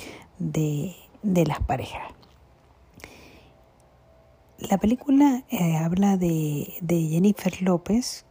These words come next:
como si fuese ella misma prácticamente. Ella es una cantante famosa, este, que representa un ícono del éxito de la mujer latina y todo lo demás,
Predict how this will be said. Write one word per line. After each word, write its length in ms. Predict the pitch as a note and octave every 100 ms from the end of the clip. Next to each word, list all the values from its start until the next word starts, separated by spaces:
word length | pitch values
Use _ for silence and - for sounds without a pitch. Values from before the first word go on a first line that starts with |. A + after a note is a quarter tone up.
| -
como 360 | F#3 E3+ D#3+
si 140 | - E3+
fuese 500 | - E3+ - - -
ella 240 | - F3
misma 380 | E3 G#3 G3 E3
prácticamente. 640 | D#3 D3+ D#3+ D#3 G3+ G#3 E3
Ella 140 | D3+
es 100 | C#3+
una 320 | D3+ D3+ D#3
cantante 600 | D#3 E3 D#3+ E3 G#3 C4
famosa, 680 | B3+ C#4 A3+ F3 - G3+ G3+ - - - - - - - - -
este, 1040 | G3 D#3+ - - D3+ D3 D3 D3 D3 - -
que 180 | - E3+
representa 560 | D3+ - - - D#3 D3+
un 100 | D#3
ícono 460 | G3+ G#3 F3 E3+
del 180 | D#3 D3
éxito 520 | D3+ F3 - F3 E3
de 160 | D#3 D3
la 120 | D3
mujer 400 | C#3+ D3 - C#3+
latina 800 | D#3 D#3 - A#3 A3+ A3 G3+ E3+
y 40 |
todo 280 | D3+ - D#3+
lo 80 | D#3+
demás, 520 | G3 B3+ G#3 G3+ -